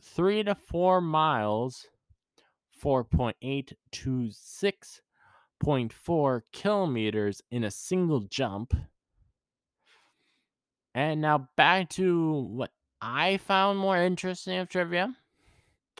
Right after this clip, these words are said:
Ang Lee was, uh, actually the one who performed the Hulk's, uh, Hulk using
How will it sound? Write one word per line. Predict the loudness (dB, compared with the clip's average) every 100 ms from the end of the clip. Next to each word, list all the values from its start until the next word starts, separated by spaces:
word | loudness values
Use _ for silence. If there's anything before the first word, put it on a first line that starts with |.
| _ _ _ _ _ _ _ -20 _ 2
Ang | 4 6
Lee | 4 4 4 2
was, | 2 2 2 0 0
uh, | 2 4 2 -2 -8 -2
actually | -2 -2 -6 -6 -2 -2 -2
the | -4
one | -4 -2 0 0 -2
who | -2 -2 -2
performed | -2 -2 -4 -2 0 0 0
the |
Hulk's, | -2 0 4 4 2 -8 -20 -20 _ -14 0
uh, | 2
Hulk | 4 4 4 2 -2
using | 2 4 4 4 2 0 -2 -6